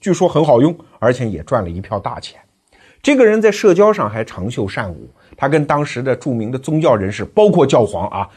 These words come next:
和各，很多国家的贵族都来往甚密。他这一辈子干的最漂亮的一件事情，就是一六一零年，他用自己家的望远镜发现了一颗新的星，就是木星的第四颗卫星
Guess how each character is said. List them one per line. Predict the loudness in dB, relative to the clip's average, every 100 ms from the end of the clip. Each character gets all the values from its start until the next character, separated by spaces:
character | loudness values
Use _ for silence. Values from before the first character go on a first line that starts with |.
| _
和 | 0 0
各， | 2 0
很 | 0 -2
多 | 0 0
国 | 0 -2
家 | 0
的 | -2
贵 | 0 -2
族 | -4 -12 _
都 | 2 4
来 | 2 0
往 | -4
甚 | -10 -8
密。 | -8 -10 _ _ _ -10
他 | -2 0
这 | 0
一 | 0 0
辈 | -2
子 | -2
干 | -2 -2
的 | -4
最 | 0 0 0
漂 | 2 2
亮 | 2 -2
的 |
一 | -6
件 | -6 -8
事 | -8 -10
情， | -12 -10
就 | -8
是 | -8 -12 _ -6
一 | 0 2
六 | 2 0
一 | -2 -2
零 | -2 -6
年， | -8 -14 _ _ _ _
他 | -2
用 | 0 -2
自 | -4
己 | -6
家 | -4 -2
的 | -2
望 | -4 -6
远 | -8
镜 | -10 -12 -12
发 | _ -6
现 | -4 -6
了 | -8
一 | -10
颗 | -12
新 | -12 -8 -6
的 | -6
星， | -8 -12 -16 _ _ -4
就 | -2
是 | 0
木 | 0 0 -2
星 | -4 -6 -6
的 |
第 | -8 -10
四 | -10 -10 -10
颗 | -10
卫 | -12 -10
星 | -12 -12